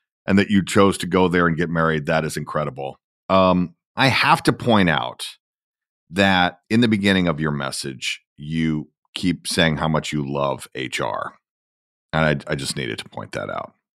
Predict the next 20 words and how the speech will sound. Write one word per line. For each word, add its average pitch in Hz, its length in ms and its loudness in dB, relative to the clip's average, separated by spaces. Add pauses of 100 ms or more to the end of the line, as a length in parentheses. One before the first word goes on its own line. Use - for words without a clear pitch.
(300)
that 58 140 -6
you 64 120 -6
love 50 220 -8
H - 240 -10
R, - 280 -12 (760)
which - 160 -8
of - 80 -10
course - 280 -6
makes 52 180 -10
people - 260 -10
think 64 200 -10
of - 120 -20
Toby. - 420 -12 (140)
But 92 420 2
<laughs> - 80 -6
anyway, 107 580 6 (520)
thank 143 300 0
you 135 100 2
so 135 300 2
much. 110 500 2